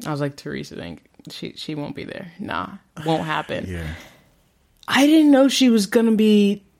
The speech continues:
Speaker 1: the third one to make the cut, honestly. I, I didn't think it was gonna go her way.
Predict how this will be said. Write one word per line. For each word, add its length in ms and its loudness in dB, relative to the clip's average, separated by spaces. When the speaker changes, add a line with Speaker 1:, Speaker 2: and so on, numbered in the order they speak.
Speaker 1:
the 80 4
third 340 2
one 200 4
to 100 -6
make 200 2
the 60 -4
cut, 320 2
honestly. 640 2
I, 280 -2
I 40 2
didn't 180 -2
think 140 -2
it 60 2
was 80 0
gonna 180 -2
go 160 2
her 160 -4
way. 300 0